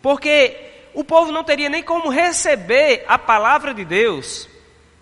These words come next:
da forma que Jesus queria ensinar, se o Espírito Santo ainda não estivesse dentro dele. Ele abriu o entendimento. E a Bíblia diz que é o Espírito que nos ensina todas as coisas. Você está comigo? Aleluia. Então, o Espírito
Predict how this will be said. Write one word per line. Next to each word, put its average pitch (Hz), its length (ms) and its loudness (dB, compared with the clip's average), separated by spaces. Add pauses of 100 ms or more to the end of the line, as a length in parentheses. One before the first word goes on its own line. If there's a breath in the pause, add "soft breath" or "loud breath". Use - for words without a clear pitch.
(140)
da 175 140 0
forma 262 260 -2
que - 60 -14
Jesus 220 340 -6
queria 214 340 -4
ensinar, 214 680 -2
se - 140 -8
o - 20 -4
Espírito 269 320 -8
Santo 269 200 -2
ainda 254 200 -4
não 254 100 -4
estivesse 247 360 -6
dentro 240 260 -4
dele. 156 420 -4 (300 soft breath)
Ele 285 240 2
abriu 277 540 0
o 254 80 -2
entendimento. 208 800 -6 (800)
E 226 120 0
a 254 120 6
Bíblia 262 260 -4
diz 285 240 -4
que 277 60 -2
é 262 40 0
o 254 80 -2
Espírito 349 520 -2
que 262 100 -4
nos 240 180 -8
ensina 233 380 -6
todas 185 220 -12
as 160 180 -4
coisas. 143 380 -8 (800)
Você 180 100 -12
está - 160 -6
comigo? 208 300 -2 (1080)
Aleluia. 202 440 -2 (760)
Então, 190 100 -14
o - 20 -10
Espírito - 520 -6